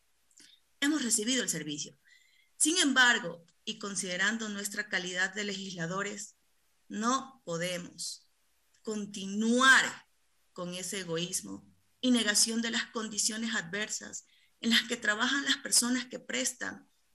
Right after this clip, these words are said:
estos servicios a través de estas plataformas digitales. Por estos motivos, aplaudo este tipo de iniciativas legislativas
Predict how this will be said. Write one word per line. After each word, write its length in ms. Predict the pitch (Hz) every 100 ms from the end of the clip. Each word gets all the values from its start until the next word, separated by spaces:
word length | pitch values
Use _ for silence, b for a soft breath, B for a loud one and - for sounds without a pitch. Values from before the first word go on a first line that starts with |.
| -
estos 340 | 427 - 220
servicios 680 | 202 170 185 185 208 - - _
a 120 | 208
través 440 | - 185 202 220 -
de 240 | 185 202 208
estas 240 | 214 214
plataformas 580 | - 170 170 170 165 170
digitales. 680 | 165 151 - 78 - - - _ b b b b b b _ _
Por 140 | - 233
estos 360 | 285 - 294
motivos, 840 | 269 196 - 226 240 226 226 - _ -
aplaudo 880 | 196 - 214 226 240 240 233 254 _
este 300 | 311 311 240
tipo 340 | 226 220 214 208
de 80 |
iniciativas 640 | 196 185 170 170 185 190 196
legislativas 840 | 180 190 175 - 196 196 196 -